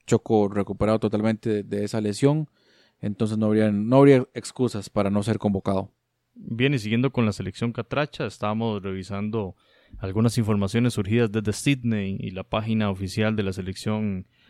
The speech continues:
Speaker 2: australiana da cuenta de una revisión exhaustiva que están haciendo del equipo catracho. Y pues mencionaban eso de Romelu Kyoto, la lesión que tuvo con el Houston Dynamo, y mencionan también un poco de los, de cinco datos importantes so-, para conocer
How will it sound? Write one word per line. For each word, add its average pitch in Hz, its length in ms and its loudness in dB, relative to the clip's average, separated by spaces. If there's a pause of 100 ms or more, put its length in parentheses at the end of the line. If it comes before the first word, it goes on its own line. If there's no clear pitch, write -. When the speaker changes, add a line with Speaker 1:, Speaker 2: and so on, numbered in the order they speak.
Speaker 2:
australiana 107 760 0
da 110 200 0
cuenta 123 420 2
de 98 80 0
una 110 160 0
revisión 101 360 0
exhaustiva 110 540 0
que - 80 -12
están 104 200 -4
haciendo 107 360 -2
del 92 80 -2
equipo 113 320 -10
catracho. 131 460 0 (520)
Y - 60 -16
pues 101 400 -6
mencionaban 104 560 0
eso 117 220 2
de 107 80 2
Romelu 110 260 0
Kyoto, 160 360 2
la 104 100 -2
lesión 98 260 -4
que 107 100 -6
tuvo 113 260 -2
con 101 200 -2
el 95 100 -4
Houston 110 340 -2
Dynamo, 135 420 0 (360)
y 110 120 -2
mencionan 110 400 2
también 110 280 2
un 113 100 2
poco 117 280 0
de 110 80 4
los, 95 320 -4
de 113 180 0
cinco 127 380 4
datos 120 380 2
importantes 113 720 -2
so-, - 240 -6 (180)
para 101 220 -4
conocer 101 560 2